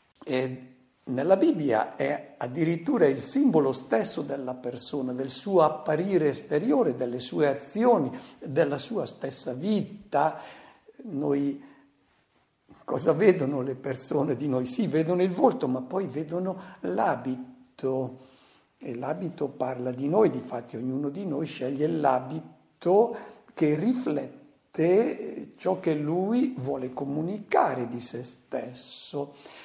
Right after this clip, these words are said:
Bene, nella Bibbia l'abito è il simbolo delle azioni, della persona stessa.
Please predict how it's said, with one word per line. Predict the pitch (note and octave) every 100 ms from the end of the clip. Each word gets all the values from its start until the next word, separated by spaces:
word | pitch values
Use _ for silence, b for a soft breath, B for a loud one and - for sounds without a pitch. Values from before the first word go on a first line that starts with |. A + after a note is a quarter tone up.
| B
Bene, | B3+ C#4 A#3+ G3 G3 G3 B B B B - C4
nella | F#3+ F#3 G3+ G3
Bibbia | F#3 A3+ B3+ B3 B3+ -
l'abito | - F3+ F3+ A3 - G3+
è | F#3+
il | G3+
simbolo | G3 - E3+ F3+ F3+ F3 F#3+ G3 G#3 G#3+ A3 B B B _ _ _ _ _ _ _ _ _ _ _ _
delle | - D3 E3+ F3
azioni, | E3+ - F#3+ F3 C#3 B2 A#2+ A#2+ -
della | - C3 F#3+ G3 G3
persona | - F3+ E3 - B3+ A3+ G#3+
stessa. | - - - A2 - - - - - A2+